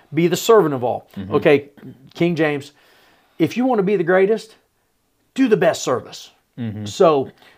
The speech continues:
Speaker 1: so when, when, when it comes to what is my service, what, what, what am I supposed to do for the Lord? And I want to break down a couple other things too, that in the Bible we look at apostles, prophets, preachers, teachers, evangelists. We, we look at these things. Now, what's kinda cool about this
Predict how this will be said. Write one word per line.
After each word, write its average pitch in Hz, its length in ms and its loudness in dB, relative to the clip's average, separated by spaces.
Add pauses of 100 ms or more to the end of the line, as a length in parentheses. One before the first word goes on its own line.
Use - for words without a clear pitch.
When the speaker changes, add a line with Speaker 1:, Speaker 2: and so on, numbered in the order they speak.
Speaker 1:
so 165 220 2
when, 160 260 -2
when, 165 240 0
when 156 140 -2
it 147 120 -4
comes 202 280 -4
to 156 120 -2
what 160 340 2
is 180 180 2
my 170 160 -2
service, 113 360 -6
what, 208 260 4
what, 220 220 4
what 185 360 2
am 214 100 -2
I 185 80 -4
supposed 160 280 -4
to 135 40 -14
do 147 160 -2
for 170 160 -6
the 143 60 -4
Lord? 147 220 -2 (280)
And 147 100 0
I 156 60 6
want 170 220 4
to 156 40 0
break 147 240 2
down 147 140 -4
a 139 60 -4
couple 156 260 2
other 226 120 4
things 135 520 -8
too, 147 320 2 (720)
that 143 300 2
in 165 120 0
the 165 80 0
Bible 196 280 4
we 151 100 -2
look 147 220 0
at 135 120 -6 (1000)
apostles, 147 460 -2
prophets, 143 360 2
preachers, 143 380 -6
teachers, 139 460 -4
evangelists. 139 480 -4
We, 180 120 0 (140)
we 190 140 8
look 254 180 2
at 180 100 -2
these 143 220 -2
things. 113 220 -10
Now, 185 200 0 (300)
what's 175 140 -8
kinda 262 200 0
cool 185 160 0
about 147 220 2
this 208 360 2